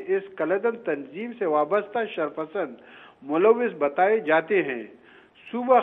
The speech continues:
خیبر پختونخوا سے ملحقہ قبائلی علاقوں میں جون کے وسط سے عسکریت پسندوں کے خلاف جاری کارروائیوں سے امن و امان کی مجموعی صورتحال تو بہتر ہوئی ہے، لیکن اب بھی ملک کے مختلف علاقوں سے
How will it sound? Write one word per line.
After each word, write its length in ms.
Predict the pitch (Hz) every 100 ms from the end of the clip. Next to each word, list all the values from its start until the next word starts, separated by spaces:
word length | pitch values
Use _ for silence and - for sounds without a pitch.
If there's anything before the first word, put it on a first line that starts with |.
| -
خیبر 240 | 247 262
پختونخوا 680 | - 185 - - - 196 226
سے 100 | 220
ملحقہ 540 | 160 147 156 185 214 233 226
قبائلی 400 | 160 165 160 147
علاقوں 400 | 165 196 247 240
میں 180 | 143 107 - - - - -
جون 260 | 185 262 254
کے 160 | 202
وسط 420 | 143 127 202 220 233
سے 140 | 240
عسکریت 640 | 170 - - 151 156 151
پسندوں 520 | - 156 208 214 226 247
کے 180 | 185 143
خلاف 340 | 156 165 196 202 165
جاری 300 | 165 196 190 131 147 - - _ _ _
کارروائیوں 600 | 147 156 160 202 247 254 247
سے 120 | 208 -
امن 200 | 160 156
و 40 |
امان 360 | 160 165 220 240
کی 140 | 226
مجموعی 540 | 165 151 156 151 220 247 -
صورتحال 520 | 165 147 151 151 208 -
تو 80 |
بہتر 400 | 135 143 147 156
ہوئی 320 | 127 147 220 196
ہے، 200 | 202 190 - - -
لیکن 340 | - 156 165 170 -
اب 160 | 226
بھی 220 | 226 226 247
ملک 380 | 175 220 240
کے 140 | - 202
مختلف 500 | 135 190 - 156 214 -
علاقوں 520 | 151 147 160 - 254 240
سے 160 | 143